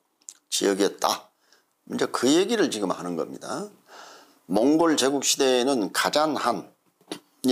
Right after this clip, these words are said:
몽골 제국 훌레구 울루스 칠 대 한이 통치했습니다. 서구의 학-, 사학자들은 그를 카사누스라고 이제 언급하고, 가자는 젊은 시절 불교 교육을 받은 몽골의 통치자였으며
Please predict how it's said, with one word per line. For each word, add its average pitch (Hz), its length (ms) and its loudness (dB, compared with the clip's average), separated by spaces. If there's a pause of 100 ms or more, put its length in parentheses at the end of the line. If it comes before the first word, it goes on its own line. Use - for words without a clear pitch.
(140)
몽골 110 400 2
제국 104 380 -4
훌레구 151 580 0 (400)
울루스 110 560 2
칠 - 320 -2 (100)
대 156 240 2
한이 147 1000 0 (1160)
통치했습니다. 80 720 0
서구의 151 420 2
학-, - 120 0
사학자들은 113 920 -4 (760)
그를 113 320 0
카사누스라고 131 920 0
이제 107 120 -2
언급하고, 80 480 -4
가자는 117 500 0
젊은 110 300 -2
시절 104 260 0
불교 98 300 -2
교육을 95 360 2
받은 95 340 0
몽골의 104 400 0
통치자였으며 107 1000 -2